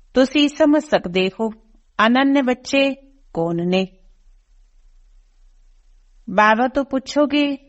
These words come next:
ਬਾਬਾ ਵੀ ਦੱਸਣਗੇ, "ਫਲਾਣੇ ਬੱਚੇ ਨੂੰ ਫਾਲੋ ਕਰੋ।" ਜੋ ਸਰਵਿਸੇਬਲ ਨਹੀਂ, ਉਹ ਹੋਰਾਂ ਨੂੰ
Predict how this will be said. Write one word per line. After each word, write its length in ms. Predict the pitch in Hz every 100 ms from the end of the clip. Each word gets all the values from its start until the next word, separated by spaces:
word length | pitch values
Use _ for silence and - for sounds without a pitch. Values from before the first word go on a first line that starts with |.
| _ 185
ਬਾਬਾ 340 | 196 196 220
ਵੀ 160 | 240 247
ਦੱਸਣਗੇ, 840 | 175 - 190 180 190 185 185 202 _ _ _ _ _ _ -
"ਫਲਾਣੇ 540 | 214 208 208 233 247 - -
ਬੱਚੇ 360 | 180 185 - 208
ਨੂੰ 200 | 220 233
ਫਾਲੋ 400 | - 185 180 180
ਕਰੋ।" 280 | 180 196 202 _ _ _ _ _ _ -
ਜੋ 140 | 226
ਸਰਵਿਸੇਬਲ 1040 | 240 247 233 247 269 - 254 233 269 269 254 175
ਨਹੀਂ, 460 | 185 180 202 190 - _ -
ਉਹ 120 | 240
ਹੋਰਾਂ 360 | 202 196 202 240
ਨੂੰ 320 | 247 254 -